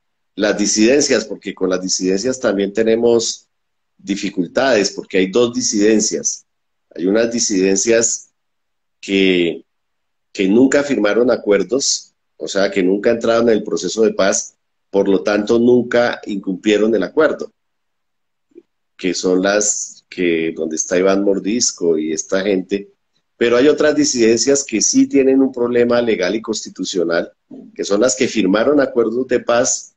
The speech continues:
e incumplieron el acuerdo. Entonces, el gobierno tiene que caracterizar los grupos y resolver qué manejo le va a dar, aclarándote a ti también y al país que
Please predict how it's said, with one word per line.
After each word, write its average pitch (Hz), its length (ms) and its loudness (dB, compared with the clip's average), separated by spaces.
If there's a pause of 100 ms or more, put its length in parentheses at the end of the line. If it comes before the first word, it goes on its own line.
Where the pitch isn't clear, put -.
(320)
e 104 80 2
incumplieron 101 600 2
el 98 100 2
acuerdo. 127 480 0 (1080)
Entonces, 107 500 0
el 107 100 -2
gobierno 113 380 4
tiene 131 260 2
que 131 160 -2
caracterizar 110 760 -2
los 120 120 -4
grupos 120 640 -2 (340)
y 135 180 4
resolver 107 840 0 (460)
qué 117 200 0
manejo 113 440 2
le 104 100 2
va 90 140 2
a 98 40 2
dar, 107 260 -2 (580)
aclarándote 107 1200 0
a 90 220 -8
ti 113 440 -2 (100)
también 113 640 2
y 123 60 2
al 90 220 0
país 92 680 0 (540)
que 104 680 2